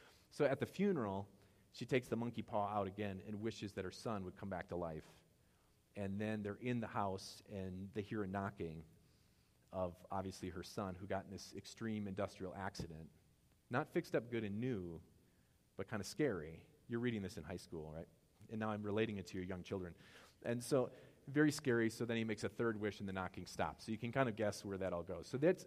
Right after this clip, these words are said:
that's nineteen oh two already happening. You could look at Pet Sematary. I don't know how old, uh, Stephen King is, but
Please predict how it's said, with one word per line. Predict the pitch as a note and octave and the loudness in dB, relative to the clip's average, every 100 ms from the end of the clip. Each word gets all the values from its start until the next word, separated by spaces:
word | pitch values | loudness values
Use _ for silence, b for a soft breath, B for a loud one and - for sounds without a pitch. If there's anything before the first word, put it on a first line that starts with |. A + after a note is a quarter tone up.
| - | 6
that's | F3+ F#3+ | 6 6
nineteen | D3+ C#3+ D#3 | 0 0 0
oh | B2 | -2
two | - - G#3 G2 - | -2 -4 -4 -4 -4
already | G2 F#2+ | -4 -2
happening. | D#2+ F2 - D2+ D2 - b b b b | -4 -8 -8 -12 -14 -18 b b b b
You | C3+ | -2
could | B2+ C3 | 2 2
look | C3 C3 | 4 2
at | - | 2
Pet | C#3+ | 2
Sematary. | C#3 - C#3 A2+ G2+ F#2 | 2 2 2 0 0 0
I | |
don't | A2+ F#2+ | 0 -2
know | G#2 | -4
how | A2+ A2 | 0 0
old, | G#2+ G#2+ G#2+ A2 - B B B | 2 2 0 -2 -14 B B B
uh, | F#2+ F#2+ | -4 -2
Stephen | - B2 A2 | 0 0 0
King | G#2 A#2+ A#2 | -2 -2 0
is, | D#3 C#3 | -2 0
but | A2 | 0